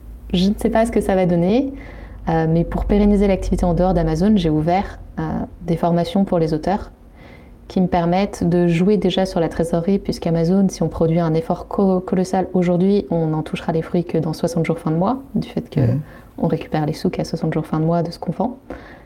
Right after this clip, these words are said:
Speaker 1: Tandis que les formations et tout ce que je vends en direct, c'est du cash pour la boîte, puisque ça rentre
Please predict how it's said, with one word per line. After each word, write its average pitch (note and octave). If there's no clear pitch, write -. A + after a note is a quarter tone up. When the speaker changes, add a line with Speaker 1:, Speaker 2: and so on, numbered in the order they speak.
Speaker 1:
Tandis F#3+
que F3+
les F3+
formations F#3
et -
tout -
ce -
que F#3
je E3+
vends F3
en E3+
direct, E3+
c'est E3
du D#3
cash -
pour F3
la E3
boîte, F#3
puisque -
ça D#3+
rentre F3